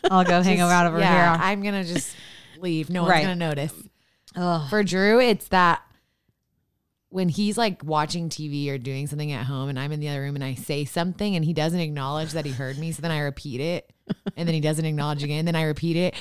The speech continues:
Speaker 2: and then he screams bloody murder that he heard me, and I'm like, "You, if you just say okay the first time, like, if we're go-, we're going somewhere, I'm like, 'Babe, will you order an Uber?'" Nothing. He orders it, but no acknowledgement. "Will you order an Uber?"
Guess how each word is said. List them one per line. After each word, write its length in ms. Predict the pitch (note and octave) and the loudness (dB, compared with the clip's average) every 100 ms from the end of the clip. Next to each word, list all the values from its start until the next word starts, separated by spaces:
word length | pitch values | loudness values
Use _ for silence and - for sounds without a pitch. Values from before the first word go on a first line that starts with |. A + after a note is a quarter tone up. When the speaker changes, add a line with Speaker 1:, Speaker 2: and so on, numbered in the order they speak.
| - | -4
Speaker 2:
and 180 | C4+ G#3+ | 2 4
then 100 | G#3+ | 4
he 120 | G3 | 2
screams 680 | - - D#4+ D#4 C4+ C#4+ B3 | -2 2 6 8 6 4 4
bloody 300 | C#4 C4 B3 | 4 6 6
murder 320 | A#3 A#3 B3 | 8 8 8
that 140 | B3 A3+ | 6 6
he 80 | |
heard 240 | A3+ A#3 A#3+ | 6 6 4
me, 100 | B3+ | 4
and 80 | B3 | 4
I'm 120 | B3 | 4
like, 340 | B3+ A3+ - - - - - _ _ - | 4 2 0 -16 -6 -6 -6 _ _ 6
"You, 180 | D#4 D4 - | 8 8 4
if 140 | C#4 | 4
you 100 | D4+ | 6
just 220 | C#4 G4 - | 6 6 6
say 180 | G4 E4+ | 4 4
okay 320 | A#3 D4+ F4+ | 6 6 6
the 140 | A#3+ | 4
first 300 | - A#3+ C4+ | 4 2 2
time, 140 | C4+ A#3+ | 2 2
like, 160 | G#3 - - - - | 2 0 -14 -16 -2
if 140 | B3+ A#3+ | 0 2
we're 100 | B3 | 4
go-, 220 | B3 B3 | 4 4
we're 160 | B3 A#3 | 2 4
going 240 | A#3 A3+ | 4 4
somewhere, 220 | G#3+ F#3+ F#3 | 2 0 2
I'm 60 | |
like, 160 | G3+ G3+ | 0 4
'Babe, 180 | B3 B3 | 6 8
will 80 | |
you 160 | C4 B3+ | 8 8
order 200 | B3+ B3 | 8 8
an 100 | A3+ | 6
Uber?'" 440 | A3 A3 A#3+ A#3+ - _ _ _ _ _ F3+ | 6 6 6 2 -2 _ _ _ _ _ -2
Nothing. 420 | F3 C#3+ A#2+ A2 _ _ | -2 -2 -6 -10 _ _
He 100 | - A#3+ | 2 6
orders 320 | D4+ B3+ E3+ | 8 6 4
it, 260 | E3 F#3 _ _ _ - | 0 -2 _ _ _ -12
but 160 | E3+ G3 | -10 -2
no 180 | G3+ | 0
acknowledgement. 640 | A3 F#3 E3 D#3 D3 D#3+ - _ _ _ _ _ _ G3 | 2 2 2 0 -4 -8 -8 _ _ _ _ _ _ 4
"Will 120 | A3 | 6
you 120 | C4 | 8
order 220 | C4 B3+ | 8 8
an 80 | B3 | 8
Uber?" 460 | A3+ A3+ B3+ B3+ - | 8 8 8 6 4